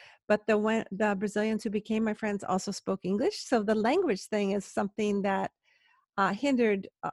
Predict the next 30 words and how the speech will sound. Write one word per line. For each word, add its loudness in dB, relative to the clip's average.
a 0
lot 2
of -6
closeness, 0
but, 0
uh, 2
I 4
just -4
love 2
the -2
Brazilian 0
people. -4
They're 0
just -10
so -4
warm 0
and 0
wonderful. 0
And -2
whenever 2
I -2
see -2
one -2
here 0
in -4
tiny 0
town 2
where 2
I 6
live, 0